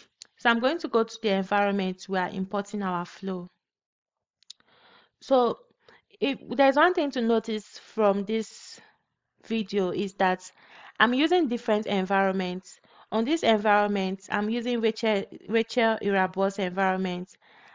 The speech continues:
and in the other environment, I'm using Power User, and they are all on the same account. So one thing to notice is that even though you are using different tenants,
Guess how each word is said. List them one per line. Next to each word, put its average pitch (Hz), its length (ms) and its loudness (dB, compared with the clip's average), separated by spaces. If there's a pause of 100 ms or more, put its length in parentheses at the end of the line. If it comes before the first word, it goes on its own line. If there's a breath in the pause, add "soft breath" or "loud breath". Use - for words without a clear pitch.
(160 soft breath)
and 269 240 2
in 220 160 -2
the 208 140 -2
other 208 240 2
environment, 185 800 -2
I'm 196 200 -2
using 214 340 -4
Power 190 320 0
User, 185 500 -4 (920 soft breath)
and 214 220 0
they 226 100 4
are 220 180 6
all 254 540 4
on 196 200 0
the 196 100 -6
same 214 320 -2
account. 185 800 -4 (1500 soft breath)
So 262 220 4
one 311 220 6
thing 330 140 2
to 254 120 -4
notice 233 460 0
is 196 160 -6
that 190 260 2
even 320 300 -2
though 277 140 6
you 240 120 2
are 208 120 6
using 220 360 0
different 202 460 -2
tenants, 190 600 -4